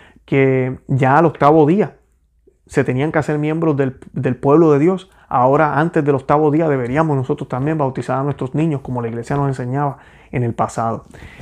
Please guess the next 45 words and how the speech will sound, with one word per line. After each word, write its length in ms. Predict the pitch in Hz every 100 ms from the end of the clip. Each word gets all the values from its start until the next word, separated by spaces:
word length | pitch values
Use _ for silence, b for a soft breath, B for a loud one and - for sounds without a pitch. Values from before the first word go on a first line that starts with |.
| B
En 100 | 147
el 80 | 156
bautismo 400 | 147 139 190 254
de 100 | 202
Cristo 260 | 214 233 214
también 240 | 143 156
vemos 240 | 185 196
algunas 400 | 165 131 139 170
cosas 320 | - 165 170 139
muy 240 | 143 185
importantes. 600 | 160 135 120 120 123 117
Primero 360 | - 131 160 196
que 100 | 180
nada, 240 | 190 180
vemos 240 | 151 175
la 100 | 160
humildad 460 | 143 135 123 135 165
de 240 | 156 135
Él, 120 | 180 156
siendo 360 | 165 190 165
Dios, 340 | 135 185 208 - b b b b
se 260 | - - 139
hace, 400 | 139 - 185 170
¿verdad? 240 | 139 170
Se 140 | - 135
deja 160 | 143
bautizar 580 | 180 165 147 127 160 196
por 180 | 151 135
otro 220 | 143 180
hombre, 340 | 156 202 - - _
¿verdad? 320 | 131 135 160 B B
Sabemos 300 | - 135 175
que 80 | 185
Juan 240 | 135 160 175
es 100 | 147
un 280 | 160 156 -
personaje 440 | 143 139 139 160
muy 180 | 143 156
especial, 480 | 151 127 160 151 135 b b b b _
pero, 460 | 143 143 139 127 -
pero, 260 | 131 131
pero 160 | 143 127
es 60 |
un 100 | 147
hombre, 360 | 147 202 -